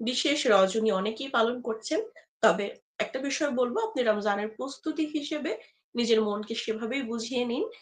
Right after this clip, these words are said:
যে, "আমি রমজানের জন্য নিজেকে প্রস্তুত করছি। আজকে আপনি একটু রাত ইবাদত করলেন, আপনি তাহাজ্জুদ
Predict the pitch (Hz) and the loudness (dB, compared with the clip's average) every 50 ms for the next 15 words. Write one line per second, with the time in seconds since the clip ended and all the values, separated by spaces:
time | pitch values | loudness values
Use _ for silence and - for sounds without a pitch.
0 | - - _ - - 208 214 214 214 202 202 208 220 233 285 349 392 370 339 294 | -20 -20 _ -4 0 2 4 4 4 4 2 2 0 0 0 0 0 0 0 -2
1 | 262 220 196 185 180 175 180 - 165 165 - _ - 147 - - - - - - | -2 -2 -2 -4 -4 -6 -6 -6 -6 -6 -8 _ -18 -20 -18 -14 -16 -14 -10 -10
2 | - 202 156 - _ _ - - - - - - 269 269 - - 277 - 285 262 | -10 -8 -10 -12 _ _ -20 -20 -20 -8 -2 0 0 0 2 -2 -2 -2 -4 -6
3 | - - 254 233 220 220 220 226 202 202 202 196 202 - - - 202 185 185 185 | -4 -2 0 0 0 0 0 -2 -2 -2 -2 -4 -6 -10 -6 -2 0 0 0 0
4 | 180 185 226 - _ _ _ - - - 254 240 - 196 214 214 226 214 208 - | -2 -4 -6 -10 _ _ _ -16 -10 -8 -8 -4 -4 -4 -2 -2 -4 -4 -4 -6
5 | 220 220 | -10 -10